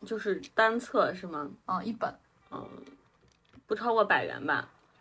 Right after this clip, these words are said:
Speaker 2: 不超过百元，那你的范围还挺大的。<laughs> 我前段时间就是想买一本书，加邮费九十九，
Speaker 1: 嗯。
Speaker 2: 我觉得有点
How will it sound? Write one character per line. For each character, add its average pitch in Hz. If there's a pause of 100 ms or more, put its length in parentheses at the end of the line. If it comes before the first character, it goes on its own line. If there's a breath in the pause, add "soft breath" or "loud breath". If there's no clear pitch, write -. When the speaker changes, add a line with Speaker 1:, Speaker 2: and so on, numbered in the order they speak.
(200)
Speaker 2:
不 -
超 240
过 214
百 185
元， -
那 277
你 220
的 196
范 202
围 185
还 226
挺 -
大 180
的。 - (680)
<laughs> -
我 311
前 302
段 370
时 311
间 320
就 330
是 262
想 254
买 220
一 226
本 202
书， 202
加 220
邮 202
费 208
九 185
十 185
九， 175
Speaker 1:
嗯。 - (460 soft breath)
Speaker 2:
我 -
觉 185
得 190
有 202
点 196